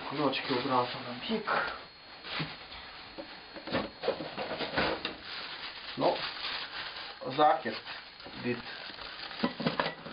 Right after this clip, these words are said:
пилюки і стружки. Так, якась втулка. Втулка, кільце якесь зажимане, напевно, під рейку, але,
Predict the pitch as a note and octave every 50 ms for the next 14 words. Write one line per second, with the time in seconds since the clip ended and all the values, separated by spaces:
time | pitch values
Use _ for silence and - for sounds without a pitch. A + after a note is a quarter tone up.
0 | - - - - - - - - - - - - D3 C3+ B2 C#3 D#3 D3+ - -
1 | C3 B2+ C3 - - - C#3 C#3 D#3 E3+ E3+ - - - E3+ E3 E3 D3+ - -
2 | - - - - - - - - - - - - - - - - - - - -
3 | - - - - - - - - - - - - - - - - - - - -
4 | - - - - - - - - - - - - - - - - - - - -
5 | - - - - G#4 A4 A4 - - - - - - - - - - - - -
6 | - - - - - - - - - - - - - - - - - - - B2+
7 | A#2 A2+ A2 G#2+ G#2+ - - - - - - - A#2+ A2+ - - - - - -
8 | - - - - - D#3 D3 D3+ D3+ - - C#3+ C#3 C#3 C#3 - - - - -
9 | - - - - - - - - - - - - - - D3+ D3+ D3 C#3+ - -
10 | B2 A#2 - - - - - B2+ A#2+ A#2 A#2 - - C3+ D3 D3 C3+ C3 - B2
11 | A#2+ A2+ A2+ A2+ A2+ A2 A2 A2+ A2 A2+ A2+ A2 A2 G#2 G#2 G#2+ - - A2+ A2
12 | A2 G#2+ - - - - - A2+ B2+ C#3+ D3+ - - - - - - - G3+ G3+
13 | G3+